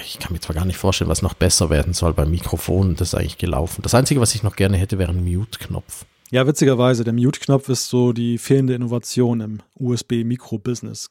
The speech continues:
Speaker 2: Es gibt zwar welche, zum Beispiel das, das Blue Yeti hat einen, der ist aber so laut und so blechern, wenn du drauf drückst, dann hörst du das halt in der Aufnahme und das ist blöd.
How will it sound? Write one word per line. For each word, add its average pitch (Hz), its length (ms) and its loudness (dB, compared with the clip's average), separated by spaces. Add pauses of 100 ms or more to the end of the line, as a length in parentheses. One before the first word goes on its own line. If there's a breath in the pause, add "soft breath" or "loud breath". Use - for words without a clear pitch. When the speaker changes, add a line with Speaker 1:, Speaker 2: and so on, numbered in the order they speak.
Speaker 2:
Es - 140 -6
gibt 156 160 2
zwar 156 240 2
welche, 165 320 4
zum - 100 -6
Beispiel 135 240 0
das, 120 160 -2
das - 220 -8
Blue 127 260 -2
Yeti 143 380 -2
hat 147 200 0
einen, 160 380 -2 (640 soft breath)
der 127 80 0
ist 123 80 0
aber 139 160 4
so 147 200 6
laut 165 540 4 (240)
und 123 100 -6
so 147 140 4
blechern, 135 460 4
wenn 123 80 2
du 123 60 2
drauf 123 280 0
drückst, - 540 -4
dann 120 320 0
hörst 151 240 4
du 123 40 0
das 117 180 -2
halt 120 100 0
in 117 60 -2
der 113 100 -4
Aufnahme 120 640 -2
und 117 320 -8
das 110 120 -4
ist 120 120 -4
blöd. 120 360 -6